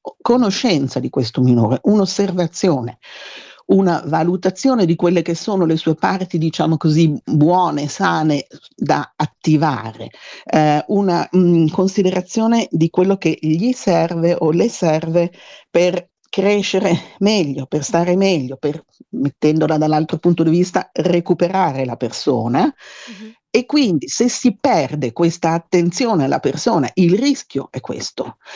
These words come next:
Speaker 1: che con questo cambio di approccio al tema dell'imputabilità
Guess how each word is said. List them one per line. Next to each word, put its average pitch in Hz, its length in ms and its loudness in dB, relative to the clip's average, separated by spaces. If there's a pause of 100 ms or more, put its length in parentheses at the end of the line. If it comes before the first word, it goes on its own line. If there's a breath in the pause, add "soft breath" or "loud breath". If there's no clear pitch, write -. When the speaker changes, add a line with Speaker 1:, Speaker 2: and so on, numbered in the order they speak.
(200 loud breath)
Speaker 1:
che - 280 0 (200)
con 165 200 2
questo 254 300 0
cambio 175 720 2
di 156 260 0
approccio 151 640 -2
al 127 140 -8
tema 143 280 0
dell'imputabilità 131 1300 0